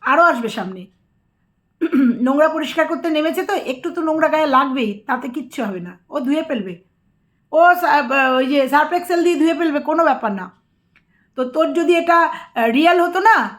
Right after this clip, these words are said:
এত সুন্দর করে সেজে গুজে, আগেরটা এত কেঁদে কেটে অস্থির হয়ে গেলি,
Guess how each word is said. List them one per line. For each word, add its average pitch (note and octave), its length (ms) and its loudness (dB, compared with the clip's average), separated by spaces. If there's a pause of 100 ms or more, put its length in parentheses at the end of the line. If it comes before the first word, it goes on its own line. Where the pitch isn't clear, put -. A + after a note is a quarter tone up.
(140)
এত A3 180 -8
সুন্দর D#4 400 -4
করে D#4+ 200 -2
সেজে C#4 320 0
গুজে, D4 440 0 (260)
আগেরটা C4 340 -2
এত C#4 220 0
কেঁদে D#4 500 -4
কেটে E4+ 480 -2
অস্থির D4 520 0
হয়ে E4 200 2
গেলি, D4+ 420 -2